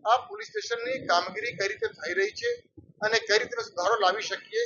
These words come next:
એ પ્રકારના એ લોકો પ્રયત્ન કરતા હોય છે. છેલ્લા કેટલાક સમયથી આ જે પોલીસ સ્ટેશનની જે વાર્ષિક તપાસણી છે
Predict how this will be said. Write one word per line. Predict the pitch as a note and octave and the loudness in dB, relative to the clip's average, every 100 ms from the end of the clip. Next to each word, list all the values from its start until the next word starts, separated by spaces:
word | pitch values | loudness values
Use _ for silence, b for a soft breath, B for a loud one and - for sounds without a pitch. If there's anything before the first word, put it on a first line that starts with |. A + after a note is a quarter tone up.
| G3+ | 0
એ | G#3+ | -2
પ્રકારના | G#3+ G3+ F#3+ F#3+ G3 | -2 0 0 0 -2
એ | F#3 | -2
લોકો | A3+ | -6
પ્રયત્ન | - F#3+ A3+ G3+ F#3 F3+ - _ - | -6 -6 -4 -4 -4 -8 -20 _ -10
કરતા | E3+ E3+ G#3+ F#3+ | -8 -2 2 2
હોય | - - | 0 -12
છે. | - - - - - _ - - _ - - - - - - - - - - | -18 -20 -20 -20 -20 _ -20 -20 _ -18 -18 -18 -18 -18 -18 -20 -18 -20 -14
છેલ્લા | - G#3+ A#3+ | -2 4 4
કેટલાક | F#3+ F#3+ A3 A#3+ | 4 0 4 4
સમયથી | - G3+ A3 A3+ A#3 A#3 - - - - D3 | 2 -4 -2 -4 -8 -8 -12 -12 -14 -16 2
આ | F3 | 2
જે | F#3+ A3+ A3 | 4 0 -2
પોલીસ | - F#3+ A3 | -8 -16 -8
સ્ટેશનની | G#3+ - A4+ A4+ | -6 -6 -6 -6
જે | G#4+ D#3+ | -4 0
વાર્ષિક | D#3 D3+ - - | 0 -2 -10 -10
તપાસણી | - D#3 D#3+ G3+ C4 | -6 -4 -2 -2 -2
છે | B3 | -4